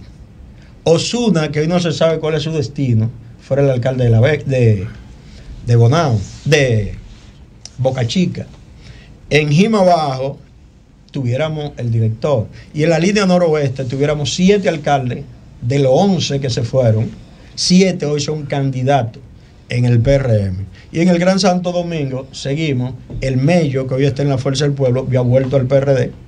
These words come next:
hubiera sido candidato. Mario, que no se sabe la suerte que lleva hoy en Pantoja, <coughs> fuera candidato.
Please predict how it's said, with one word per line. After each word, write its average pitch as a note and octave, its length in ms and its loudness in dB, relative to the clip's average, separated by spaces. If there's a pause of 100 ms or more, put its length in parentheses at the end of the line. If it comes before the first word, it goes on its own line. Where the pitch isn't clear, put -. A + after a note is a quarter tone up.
(200)
hubiera A2+ 260 4
sido C3+ 220 0
candidato. C3+ 560 0 (580)
Mario, C#3+ 540 2
que B2 100 -4
no B2 120 -2
se B2+ 120 -4
sabe C#3 180 2
la C3 120 0
suerte C#3 400 -4
que C#3 120 -2
lleva C#3 320 2
hoy C#3 180 2
en C#3 120 -2
Pantoja, C3 540 0 (220)
<coughs> A2+ 240 -10
fuera C#3 260 2
candidato. C3+ 580 -2